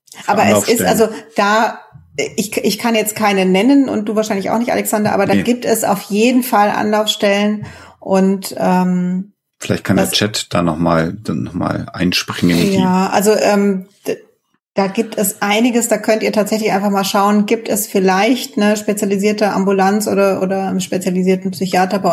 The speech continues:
Speaker 2: euch in der Umgebung, wo ihr hin könnt. Ähm, also da sollte sich eigentlich jemand finden lassen, aber auch da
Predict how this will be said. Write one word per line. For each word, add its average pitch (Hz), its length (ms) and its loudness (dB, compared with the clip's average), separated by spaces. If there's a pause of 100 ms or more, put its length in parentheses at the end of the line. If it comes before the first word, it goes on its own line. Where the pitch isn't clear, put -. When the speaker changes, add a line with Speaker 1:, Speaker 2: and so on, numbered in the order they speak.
Speaker 2:
euch 185 140 -6
in 196 120 -2
der 196 280 -6 (580)
Umgebung, 220 580 4
wo 196 140 4
ihr 196 180 2
hin 208 280 2
könnt. 202 720 -2
Ähm, 185 420 0 (300)
also 196 180 2
da 190 160 2
sollte 180 360 2
sich 185 220 -2
eigentlich 196 360 -2
jemand 180 340 0
finden 240 260 0
lassen, 226 260 0
aber 185 260 0
auch - 160 -4
da 262 540 0